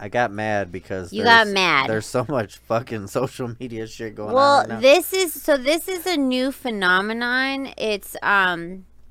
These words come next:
Speaker 2: so it's private. It's in beta, so you actually have to get invited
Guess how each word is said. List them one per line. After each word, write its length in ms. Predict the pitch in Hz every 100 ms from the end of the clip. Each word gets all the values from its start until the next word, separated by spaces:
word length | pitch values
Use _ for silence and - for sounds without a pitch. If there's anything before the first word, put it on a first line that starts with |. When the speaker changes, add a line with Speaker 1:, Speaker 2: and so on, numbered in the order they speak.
| -
Speaker 2:
so 320 | - 240 226
it's 200 | 214 - - -
private. 760 | - 220 214 202 180 180 -
It's 180 | 180 -
in 300 | 220 214 180
beta, 480 | - 185 190 202 240
so 140 | - 220
you 100 | 202
actually 280 | 208 - 220
have 120 | 208
to 80 | 196
get 180 | 185 -
invited 680 | 180 170 165 170 185 170